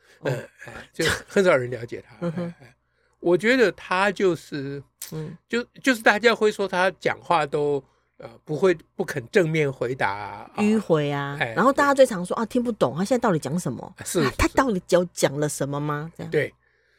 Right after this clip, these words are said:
Speaker 2: 那这个其实是代表，就是
Speaker 1: 嗯。
Speaker 2: 侯友宜真的是比较笨拙啦，啊，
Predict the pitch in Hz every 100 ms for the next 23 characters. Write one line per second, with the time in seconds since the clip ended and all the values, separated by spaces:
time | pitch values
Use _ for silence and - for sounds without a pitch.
0 | _ _ _ 294 240 _ - 285 165 131
1 | - - 139 160 - 131 - 147 _ 185
2 | 139 120 104 - - _ _ _ - 139
3 | 120 _ 135 120 135 _ _ - 165 -
4 | _ - 175 190 131 135 190 180 151 -
5 | 135 _ 107 - 120 - _ _ - 190
6 | 131 107 - 107 - - 117 - _ _
7 | _ _ _ _ 123